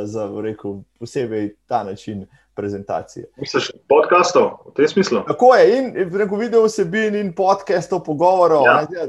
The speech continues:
Speaker 1: izgleda, da, da si našel en način tudi izražanja na ta način.
Speaker 2: Glej,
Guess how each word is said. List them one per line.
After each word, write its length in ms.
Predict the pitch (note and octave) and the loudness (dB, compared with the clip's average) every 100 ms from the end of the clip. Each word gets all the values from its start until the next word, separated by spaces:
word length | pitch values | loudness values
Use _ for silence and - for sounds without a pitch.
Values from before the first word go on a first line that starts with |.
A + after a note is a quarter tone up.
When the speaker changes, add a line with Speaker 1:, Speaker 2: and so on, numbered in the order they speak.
| - | -10
Speaker 1:
izgleda, 440 | B2 B2 F3+ F3 | -10 -6 -4 -2
da, 200 | D#3+ D#3+ D#3+ - | 0 2 2 0
da 240 | A#2+ C3+ D3+ | -8 -6 -6
si 160 | E3 | -6
našel 380 | D#3 C#3 C3+ A#2+ | -4 -2 -2 -4
en 100 | A#2+ | -4
način 360 | A#2+ - B2+ G2+ | -6 -6 -8 -8
tudi 200 | A#2 - _ | -12 -12 _
izražanja 680 | - A2 A#2+ A2+ G2+ G#2 G2+ | -12 -4 0 0 0 -6 -10
na 100 | F#2+ | -10
ta 160 | - G2+ | -12 -12
način. 280 | F#2+ - - _ _ _ _ _ _ _ _ _ _ _ _ _ - | -14 -20 -20 _ _ _ _ _ _ _ _ _ _ _ _ _ -2
Speaker 2:
Glej, 320 | D#3 E3 | 4 4